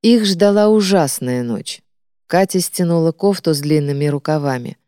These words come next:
повернулась к Максу и с улыбкой спросила: «Застегивать спальники будем?»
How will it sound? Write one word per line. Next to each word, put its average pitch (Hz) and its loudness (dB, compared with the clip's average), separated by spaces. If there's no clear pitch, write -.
повернулась 170 2
к - -20
Максу 185 0
и 160 0
с 156 -2
улыбкой 175 2
спросила: 156 -2
«Застегивать 196 2
спальники 180 -2
будем?» 175 -2